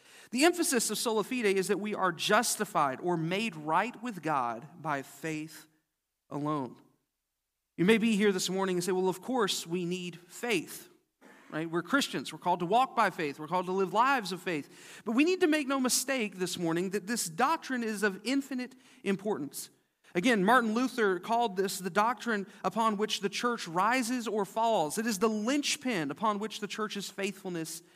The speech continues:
hinges. This is because the answer of sola fide, or faith alone, speaks to the most important question we are asked. What must I do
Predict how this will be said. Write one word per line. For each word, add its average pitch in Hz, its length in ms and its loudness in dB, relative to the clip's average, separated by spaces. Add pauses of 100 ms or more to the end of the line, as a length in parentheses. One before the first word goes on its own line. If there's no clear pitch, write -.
(240)
hinges. 160 640 -6 (1300)
This 226 160 0
is 294 100 -2
because 262 340 0
the 220 120 -2
answer 233 540 0
of 175 160 -6
sola 240 340 -2
fide, 190 400 -2
or 160 120 -4
faith 214 360 -6
alone, 190 340 -2
speaks - 460 -8
to 220 140 -4
the 180 80 0
most 208 400 -4
important 262 720 -8
question 175 800 -8 (320)
we 175 420 -8 (220)
are 143 280 -4
asked. - 460 -12 (1300)
What 247 220 4
must 254 320 -2
I 190 240 -2
do 139 560 -6